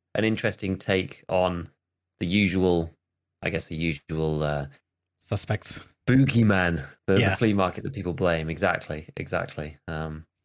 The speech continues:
Speaker 1: and then other than that, may have some interesting weapons tidbits, but we'll see. We'll see how we get on. We'll see how we get on to that. Some, like, random stuff that I've been doing and some f-, almost forgotten weapons of, uh, you know, the Tarkov world.
Speaker 2: <laughs>
Speaker 1: Everyone, I was,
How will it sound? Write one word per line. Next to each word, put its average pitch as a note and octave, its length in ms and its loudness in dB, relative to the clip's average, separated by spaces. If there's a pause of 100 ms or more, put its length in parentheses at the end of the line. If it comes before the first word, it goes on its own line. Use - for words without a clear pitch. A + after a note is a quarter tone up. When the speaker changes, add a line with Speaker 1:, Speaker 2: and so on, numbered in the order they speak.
(1040)
Speaker 1:
and F2 160 -4
then F2 220 -2
other F#2 200 -2
than F2+ 120 -4
that, G#2 240 -2
may A2+ 140 2
have A2+ 120 -4
some A2+ 80 -6
interesting A#2 460 -2
weapons A#2 320 0
tidbits, - 400 -4
but E2 100 -10
we'll F2+ 80 -2
see. A2 260 0
We'll C#3 140 4
see F#3+ 180 4
how E3+ 140 4
we D#3+ 80 4
get D3 200 4
on. E2 260 2
We'll G2 80 -10
see A2 160 -4
how G#2 100 -2
we G2 80 0
get F#2+ 160 0
on E2+ 140 -4
to D#2 140 -12
that. D#2+ 200 -6
Some, E2+ 160 -8
like, D#2+ 160 -8
random F#2 320 0
stuff D#2+ 240 -12
that E2+ 80 -8
I've E2+ 100 -6
been E2+ 120 -8
doing E2 320 -8 (100)
and D#2 160 -8
some D#2+ 280 -12 (440)
f-, - 100 -14
almost G#2+ 300 0
forgotten A2 420 0
weapons G#2+ 460 -4
of, E2+ 220 -8
uh, F2 260 0
you F2+ 80 -8
know, E2 160 -6
the E2+ 140 -12
Tarkov F2+ 480 -2
world. E2+ 260 2
Speaker 2:
<laughs> E2 60 -8
Speaker 1:
Everyone, F2+ 240 -2
I G2+ 80 4
was, G2 140 0